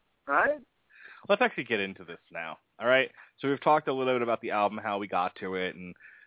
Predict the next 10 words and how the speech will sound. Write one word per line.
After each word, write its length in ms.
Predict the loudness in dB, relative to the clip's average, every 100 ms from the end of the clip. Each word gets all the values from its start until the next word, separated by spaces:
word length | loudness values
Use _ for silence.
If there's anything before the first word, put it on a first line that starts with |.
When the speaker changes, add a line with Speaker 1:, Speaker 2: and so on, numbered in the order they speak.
| _ 2
Speaker 2:
um, 540 | 4 6 4 0 -8 _ _ _ _ _ _ _ _
it 200 | -8 -8
really, 300 | -2 2 4
from 140 | 2 -2
what 120 | -4
you're 80 | -2
gonna 140 | -4
hear 160 | -2 -4
from 160 | -2
this 120 | -6